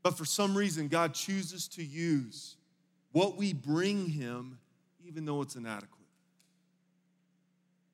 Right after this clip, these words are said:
And he'll take what we do bring him.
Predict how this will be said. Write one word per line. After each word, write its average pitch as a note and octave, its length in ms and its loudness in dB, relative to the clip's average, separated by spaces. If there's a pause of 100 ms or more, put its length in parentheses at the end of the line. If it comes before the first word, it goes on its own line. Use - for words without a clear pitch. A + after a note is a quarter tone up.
(880)
And C3 100 -8
he'll D#3 120 4
take G3 460 -2 (140)
what F3+ 200 2
we F3+ 140 -4
do F3+ 240 -2
bring F3 380 0
him. A#2+ 400 -2